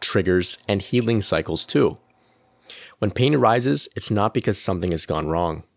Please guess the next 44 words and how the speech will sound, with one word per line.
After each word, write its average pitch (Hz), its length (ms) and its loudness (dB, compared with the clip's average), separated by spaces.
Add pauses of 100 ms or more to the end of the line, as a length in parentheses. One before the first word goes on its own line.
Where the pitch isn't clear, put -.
(300)
It's - 140 -6
because 139 280 0
you're 139 80 -2
going 117 220 2
through 104 240 -2
a 92 40 2
healing 127 380 -2
process. - 680 -4 (460)
If - 100 -6
you 113 80 2
understand 120 500 2
this, 110 320 0
you 135 120 -8
can 117 120 0
snap 143 460 2 (100)
out 147 160 2
of 131 140 2
victimhood 95 560 -2
and 117 140 -2
find 135 260 0
yourself 120 380 2
in 104 80 0
a 95 40 -2
state 101 220 2
of 90 80 2
empowerment 95 760 2 (360)
in 101 60 2
which 104 180 0
you 147 80 2
understand 110 480 2
how 92 220 0
this 101 220 0
game 87 200 -2
is 92 140 0
played, - 520 -4
and 101 160 -2
from 95 140 -2
that 107 240 2
point, 85 420 -4 (380)
it - 140 -4
gets - 240 0
easier. 87 480 -2 (1300)
Taking 156 320 0
space 107 560 2